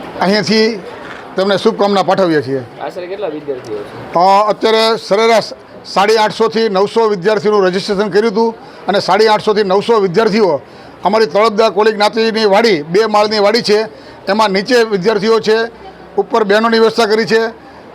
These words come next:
Speaker 1: તેમજ બીજો અમારી વાડીનો વિભાગ બાજુની સોસાયટીમાં બીજી નવી વાડી આવેલી છે,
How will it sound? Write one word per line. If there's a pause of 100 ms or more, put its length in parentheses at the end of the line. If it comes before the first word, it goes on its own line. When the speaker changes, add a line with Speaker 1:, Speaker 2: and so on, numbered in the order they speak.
(140)
Speaker 1:
તેમજ (300)
બીજો
અમારી
વાડીનો
વિભાગ (300)
બાજુની
સોસાયટીમાં
બીજી
નવી
વાડી
આવેલી
છે,